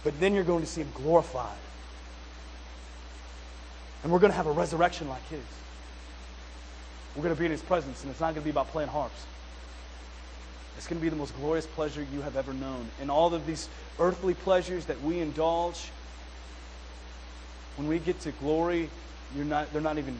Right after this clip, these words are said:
gonna register on the pleasure scale. It's gonna be so much glorious,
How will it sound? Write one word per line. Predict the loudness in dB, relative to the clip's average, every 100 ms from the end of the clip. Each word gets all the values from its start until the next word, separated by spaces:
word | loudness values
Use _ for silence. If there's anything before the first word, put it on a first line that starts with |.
| -6
gonna | -8 -6
register | 0 0 0 -8 -8
on | -8
the | -10 -6
pleasure | -6 -6
scale. | -10 -10 -12 -12 -14 -14 -14 -14 -14 -14 -14 -14 -14 -14 -14 -14 -14 -12 -12 -12 -12 -12 -14 -14 -12
It's | 0
gonna | 2 2
be |
so | 0 0
much | 2 0
glorious, | -2 0 2 2